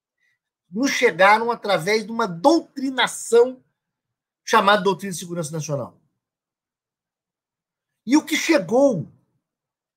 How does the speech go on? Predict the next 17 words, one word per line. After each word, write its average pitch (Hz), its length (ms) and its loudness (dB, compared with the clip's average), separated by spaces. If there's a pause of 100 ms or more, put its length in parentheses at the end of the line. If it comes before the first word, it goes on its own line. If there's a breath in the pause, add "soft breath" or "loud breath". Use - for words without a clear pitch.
(360)
para - 220 2
realizar 180 500 2
a 165 40 2
Lava 135 280 0
Jato 208 520 -2 (640)
foi, 247 480 -2 (1080)
foram 254 320 2
interesses 220 600 0
americanos 220 680 0
econômicos 214 920 -2 (420)
através 220 520 2
de 220 40 -6
uma 226 160 0
doutrinação 233 840 0
chamada 190 480 0
Projeto 160 400 -4
Pontes. 165 420 -14